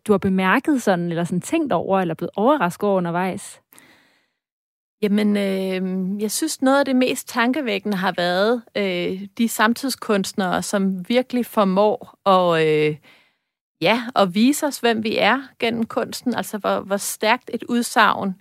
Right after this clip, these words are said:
Speaker 2: øh, kunstnere kan komme med, og, og hvor dygtigt de i virkeligheden viser os,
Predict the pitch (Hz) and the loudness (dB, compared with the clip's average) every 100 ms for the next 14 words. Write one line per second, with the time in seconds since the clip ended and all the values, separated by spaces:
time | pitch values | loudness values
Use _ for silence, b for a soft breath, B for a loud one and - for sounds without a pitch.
0 | - 196 180 - 233 - 220 180 - 190 | -6 -4 -2 0 0 -2 -4 -4 -6 -10
1 | - 180 196 202 170 185 - - 175 - | -4 -2 -2 -2 -2 -4 -4 -6 -6 -4
2 | 185 180 202 - 269 - 269 247 - - | -4 -2 -6 -2 -4 -2 -2 -4 -6 -20
3 | _ 214 190 180 185 190 190 180 170 175 | _ -4 -2 0 0 -2 -4 -2 -2 0
4 | 170 247 - 233 - 160 160 - - | 0 0 0 0 2 2 0 -4 -8